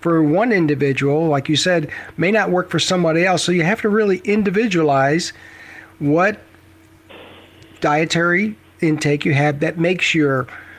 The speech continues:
makes you feel good, makes your, your blood chemistry appear correct, your blood sugars are correct. And those are some of the foundational things that people should use when they try to come up with what works for them. Would you agree with that?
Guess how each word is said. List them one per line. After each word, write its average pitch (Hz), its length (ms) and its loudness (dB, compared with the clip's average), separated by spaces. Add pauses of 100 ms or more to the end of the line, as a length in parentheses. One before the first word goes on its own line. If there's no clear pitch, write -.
(120)
makes 147 200 -4
you 127 100 -2
feel 160 260 0
good, 196 340 0 (680)
makes 160 280 0
your, 135 500 2 (920)
your 165 180 2
blood 160 280 0
chemistry 190 680 0 (180)
appear 151 320 0
correct, 151 440 -2
your 131 100 -2
blood 143 260 -2
sugars 175 380 0
are 175 80 0
correct. 175 520 -2 (460)
And 170 340 -2
those 269 260 0
are 269 60 2
some 226 200 0
of 196 80 0
the 175 80 0
foundational 175 840 0
things 151 260 -2
that 139 120 -4
people 170 260 0
should 151 200 0
use 156 280 2
when 143 160 0
they 143 160 2
try 196 340 0
to 170 100 -2
come 160 220 -2
up 156 180 0
with 139 220 -2 (540)
what 220 260 -2
works 180 320 0
for - 160 -2
them. 123 440 -2
Would 165 100 -2
you 208 80 0
agree 214 180 0
with 208 140 0
that? 202 260 0